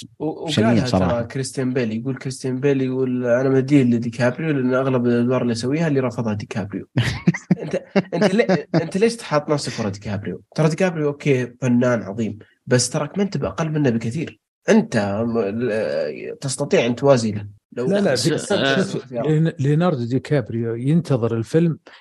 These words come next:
Speaker 3: يعني، ي-، يجلس ثلاث، أربع، عشر سنوات ما يمثل، إلى أن يجي فيلم مرتب ويروح يمثل فيه. عشان كذا
Speaker 1: صح.
Speaker 3: جودة الأفلام ممتازة.
Speaker 1: يشتغل مع
Speaker 3: كريستن ب-،
Speaker 1: الأسامي.
Speaker 3: كريستن بيل أحس إنه بيصير زي سامويل آل جاكسون، كل سنة له ثلاث، أربع أفلام.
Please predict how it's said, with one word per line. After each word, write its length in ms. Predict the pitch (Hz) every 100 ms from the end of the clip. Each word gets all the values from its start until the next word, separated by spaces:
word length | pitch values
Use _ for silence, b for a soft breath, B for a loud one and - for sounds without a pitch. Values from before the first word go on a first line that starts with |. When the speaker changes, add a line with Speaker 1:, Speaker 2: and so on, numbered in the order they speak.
| B
Speaker 3:
يعني، 500 | 120 135 131 120 120
ي-، 320 | 120 156 117
يجلس 280 | 156 143 120
ثلاث، 280 | 151 147 127
أربع، 280 | 143 120 113
عشر 240 | 135 135
سنوات 420 | 117 139 139 117
ما 120 | 131 127
يمثل، 340 | 147 - 170
إلى 260 | 156 143 143
أن 60 |
يجي 180 | 151 139
فيلم 240 | 143 135
مرتب 400 | 127 151 - 196
ويروح 240 | 143 139 -
يمثل 320 | 123 - 107
فيه. 180 | - 104
عشان 160 | 113
كذا 460 | - 165 131 120 120
Speaker 1:
صح. 60 | 117
Speaker 3:
جودة 280 | 139 123 -
الأفلام 280 | 131 139 127
ممتازة. 480 | 123 117 117 98 98 B B
Speaker 1:
يشتغل 300 | 160 151 165
مع 60 | 147
Speaker 3:
كريستن 140 | 190
ب-، 40 | 180
Speaker 1:
الأسامي. 440 | - 139 123 104
Speaker 3:
كريستن 480 | - 180 196 220 202
بيل 120 | 208
أحس 280 | - 196 -
إنه 120 | 190
بيصير 400 | 165 185 170 196
زي 180 | 160 175
سامويل 460 | 151 180 180 185 160
آل 220 | 180 156
جاكسون، 460 | 135 117 - 104 98
كل 280 | 165 160 151
سنة 220 | 175 160
له 100 | 151
ثلاث، 260 | 156 160
أربع 260 | 156 143 135
أفلام. 220 | 113 110